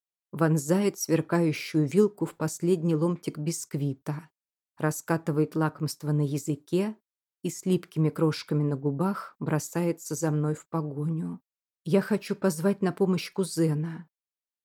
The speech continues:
Но что, если позади меня уже не кузен, а смотритель? Я боюсь оглянуться и оседаю посреди лестницы, не в силах добраться до вершины башни.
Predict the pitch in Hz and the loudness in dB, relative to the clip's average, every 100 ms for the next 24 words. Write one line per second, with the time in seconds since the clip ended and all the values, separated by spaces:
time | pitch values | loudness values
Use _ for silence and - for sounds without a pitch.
0 | _ 175 185 - 233 185 175 160 - 147 | _ -2 -2 2 2 2 0 -2 -2 0
1 | 170 160 170 165 175 208 226 202 156 185 | 0 0 0 2 2 0 -2 -6 -2 0
2 | 175 160 - 165 180 226 220 - 185 - | 0 -2 -6 -4 2 2 2 -2 -8 -4
3 | 180 180 156 139 139 - 156 156 _ _ | -4 0 -2 -2 -6 -6 -6 -8 _ _
4 | _ _ _ _ _ _ 147 196 165 160 | _ _ _ _ _ _ 0 2 2 2
5 | 170 - 165 147 160 151 147 - - - | 0 -2 -2 2 2 4 0 -4 -12 -8
6 | 160 160 _ _ _ _ _ _ _ 196 | -8 -10 _ _ _ _ _ _ _ 0
7 | 190 - - 147 151 147 143 - 143 156 | 0 0 -4 -2 0 0 -2 -2 -4 -4
8 | 143 151 143 196 - 180 160 - - 160 | -2 -2 0 0 -2 -6 -6 -8 -6 -6
9 | 165 _ _ - 160 - - 190 185 147 | -6 _ _ -2 0 -2 0 2 2 0
10 | 151 143 156 151 - 151 147 147 - - | 0 0 -2 -2 -6 -4 -4 -4 -6 -4
11 | 165 156 143 151 - - - 165 170 | -2 0 -2 -6 -6 -12 -10 -10 -10